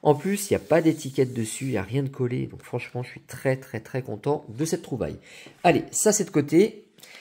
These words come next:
Là, ce qu'on va ouvrir, c'est l'E T B. Je vous la montre du dessus, du dessous et surtout du, de l'arrière avec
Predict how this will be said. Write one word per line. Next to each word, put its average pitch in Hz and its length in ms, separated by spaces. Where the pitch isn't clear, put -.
Là, 170 220
ce 190 100
qu'on 151 120
va 135 100
ouvrir, 113 320
c'est 262 460
l'E 247 280
T 240 140
B. 160 120
Je - 140
vous 185 60
la 180 100
montre 139 480
du 160 220
dessus, 175 540
du 165 200
dessous 175 560
et 175 180
surtout 151 520
du, 127 400
de 135 140
l'arrière 147 640
avec 151 460